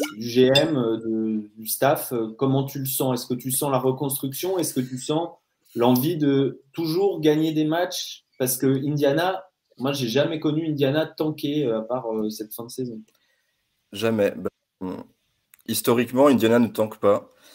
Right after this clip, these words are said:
Speaker 2: Mais, euh, mais là, clairement, il y a eu, selon moi, hein, vraiment des, des changements, même au niveau des déclarations, que ce soit de, de Kevin Pritchard, même aussi de, de Rick Carlisle, qui, qui a clairement dit, euh, « Ok, euh, reconstruction, ça me,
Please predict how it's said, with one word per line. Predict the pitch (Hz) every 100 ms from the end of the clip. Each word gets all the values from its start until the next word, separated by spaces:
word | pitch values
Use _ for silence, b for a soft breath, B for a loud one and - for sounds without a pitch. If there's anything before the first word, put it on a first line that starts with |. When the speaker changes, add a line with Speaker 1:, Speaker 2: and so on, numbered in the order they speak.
| b _
Speaker 2:
Mais, | 98 98 101
euh, | 98 92 92 92 92 90 87 -
mais | 104
là, | 110
clairement, | 135 135 117 127
il |
y | 120
a |
eu, | 104 98 98 _ _ _ -
selon | - 113
moi, | 120 101 90
hein, |
vraiment | 90 101 110
des, | 104 95
des | 98
changements, | - 107 107 113 117
même | 107 107
au | 113
niveau | 110 107
des | 104
déclarations, | 98 98 101 95 95 - 104 104
que | -
ce |
soit | 92 - 95
de, | 87 90 b b b
de | 98
Kevin | 95 104 104
Pritchard, | 104 98 - 110 110
même | 101
aussi | 101 95 110
de, | 95 90
de | 87
Rick | 90 92
Carlisle, | - 90 92 104
qui, | 98 - 85 80 90 _ _ _ _
qui | -
a |
clairement | 95 101 95 98
dit, | 104 117
euh, « | 92 85 82 82 - - _ -
Ok, | 98 101
euh, | 110 110 87
reconstruction, | 85 101 92 92 - 107
ça | 127 90
me, | 90